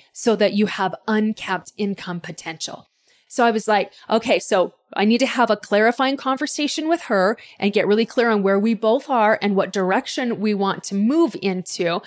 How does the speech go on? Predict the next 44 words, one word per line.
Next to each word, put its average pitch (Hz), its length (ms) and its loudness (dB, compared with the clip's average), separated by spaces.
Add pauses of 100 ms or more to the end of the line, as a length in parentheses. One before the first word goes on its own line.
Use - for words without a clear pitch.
(140)
Because 254 240 0
if 247 100 2
she 269 200 -2
still 285 340 2
is 214 160 0
not 196 260 0
up - 220 0
for 302 160 -2
that, 330 340 0 (220)
then 202 560 0
I 214 80 0
need 214 200 4
to - 180 -6
exit - 300 -6
her 208 160 -4
from 190 180 -4
the 190 80 -2
company 185 480 -4
and 175 100 -4
bring 180 200 -4
somebody 180 340 -6
in 185 260 -6
that 165 140 -6
will 170 240 -4 (260)
be 202 160 0
a 185 60 0
team 190 300 -6
player 175 380 -2
on, 170 360 -6 (240)
on 185 160 0
that 170 260 -2
level. 170 440 -2 (840)
And 233 140 2
so 247 260 4
it - 60 2
was 262 180 2
just, - 180 -10 (360)
once 294 380 0
I 294 60 4
realized 226 680 2
that, 196 320 4 (500)
so 269 600 0
much 381 240 2
relief. 202 600 -2